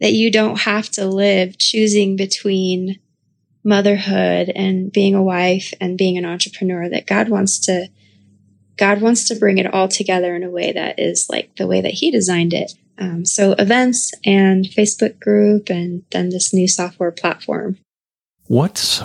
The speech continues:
Speaker 2: one action step that you would like to leave with our listeners?
Speaker 1: The very first thing is to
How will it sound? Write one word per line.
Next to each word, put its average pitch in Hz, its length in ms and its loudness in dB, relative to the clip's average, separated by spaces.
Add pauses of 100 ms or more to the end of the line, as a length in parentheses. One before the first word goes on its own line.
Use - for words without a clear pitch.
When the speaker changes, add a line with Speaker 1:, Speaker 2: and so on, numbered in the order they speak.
Speaker 2:
one 117 680 4 (380)
action 92 500 -2
step - 380 -2 (180)
that 87 320 -4
you 101 120 2
would 95 160 2
like 90 240 0
to - 140 -2
leave 87 500 0
with 92 160 -2
our 85 140 -2
listeners? 87 500 -2 (260)
Speaker 1:
The - 280 -2
very 294 340 4
first - 600 0
thing 208 360 2
is 214 580 0
to 208 420 2